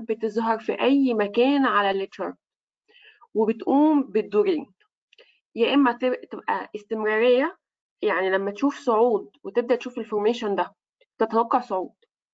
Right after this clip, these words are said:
أو ممكن تتوقع انعكاسي يكون هبوط، عكس النماذج الانعكاسية. يعني النماذج الانعكاسية هي يا تقوم بوظيفتها يا تفلير،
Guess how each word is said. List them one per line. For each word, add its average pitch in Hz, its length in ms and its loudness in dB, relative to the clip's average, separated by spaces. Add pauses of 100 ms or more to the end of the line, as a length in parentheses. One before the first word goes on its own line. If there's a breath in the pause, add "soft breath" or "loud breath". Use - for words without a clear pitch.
(140)
أو 311 60 4
ممكن 294 240 0
تتوقع 202 420 -4
انعكاسي - 640 -8
يكون 196 320 0
هبوط، 160 480 -8 (520 loud breath)
عكس 240 360 0
النماذج 214 500 0
الانعكاسية. 180 760 -2
يعني 175 220 2
النماذج 202 300 2 (100)
الانعكاسية 208 720 0 (100)
هي 285 320 2 (200)
يا 427 80 -4
تقوم 277 240 2
بوظيفتها 302 840 0
يا 175 240 0
تفلير، 180 440 -2